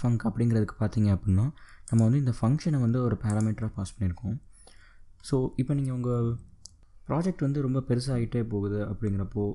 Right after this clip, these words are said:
அதே மாதிரி இந்த பேஜில் நீங்க நிறைய காம்ப்ளெக்ஸான கோட்லாம் நீங்க ஹேண்டில் பண்றப்போ வந்து பார்த்தீங்கன்னா, இது வந்து க்ளீனாக இருக்காது. So, இதை வந்து இன்னும் நீங்க ம-, ரெண்டு, மூணு type of, அ, வேஸ்ல ஹேண்டில் பண்ணலாம்.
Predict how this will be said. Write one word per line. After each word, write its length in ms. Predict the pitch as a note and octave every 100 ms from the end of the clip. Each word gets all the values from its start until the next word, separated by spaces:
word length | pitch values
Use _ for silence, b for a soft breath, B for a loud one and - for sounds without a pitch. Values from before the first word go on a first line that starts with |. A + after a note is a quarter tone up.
| -
அதே 200 | A2+ B2
மாதிரி 200 | B2+ A#2
இந்த 100 | A2+
பேஜில் 220 | C3+ C3+
நீங்க 180 | B2+ A2+
நிறைய 260 | G#2+ A2 B2+ A#2+
காம்ப்ளெக்ஸான 520 | A#2+ C3 - B2 B2 B2
கோட்லாம் 240 | A2+ A#2
நீங்க 260 | A2+ G#2+ A2
ஹேண்டில் 200 | A#2 A#2
பண்றப்போ 320 | G2+ G2+ -
வந்து 220 | A2 G#2
பார்த்தீங்கன்னா, 420 | - G2+ A2 G#2
இது 120 | C3+ A#2+
வந்து 160 | B2 -
க்ளீனாக 220 | A#2+ A#2+
இருக்காது. 560 | G2 - G2 F#2+ - B B B B B B
So, 400 | - C#3 C3 B2 -
இதை 200 | C#3 D#3+
வந்து 280 | E3+ E3 E3+
இன்னும் 200 | D3 F3+
நீங்க 260 | D3+ A#2+
ம-, 280 | A2+ A2+ A2
ரெண்டு, 200 | A2 A#2+
மூணு 280 | B2+ A#2+ A2+
type 240 | B2+ B2+ -
of, 160 | B2+ - -
அ, 100 | A2+ G#2+ G2+ G2 A2 B B B B -
வேஸ்ல 360 | A#2+ B2 B2 A2+
ஹேண்டில் 340 | G#2+ A2+ A2+
பண்ணலாம். 380 | G2+ F#2 G2 -